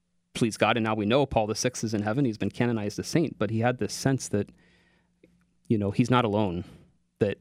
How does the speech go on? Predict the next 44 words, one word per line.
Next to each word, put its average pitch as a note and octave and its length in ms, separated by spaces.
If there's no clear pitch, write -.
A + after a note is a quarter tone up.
he D3 280
had A#2+ 180
this A2 160
example G2 500
from C#3 220
Paul C3 220
the B2+ 80
sixth, - 440
and B2 120
that G#2 120
Paul C3+ 160
the A#2 80
sixth - 300
continues A2 640
to F#2 200
care A#2 200
for - 140
the - 120
church - 500
now A2+ 320
before G#2+ 320
God's G2+ 260
throne G2 220
in F2+ 80
heaven. A2+ 320
And G2+ 80
we G#2+ 80
can A#2 120
say A2+ 140
the G#2 100
same A2 240
thing G2+ 360
now B2+ 300
about G2+ 360
John F#2+ 220
Paul F#2+ 140
the F2+ 100
second, - 380
right? F#2+ 300
Like, G#2+ 240
some B2 180
people A#2+ 240
maybe G#2+ 260
think, A2 280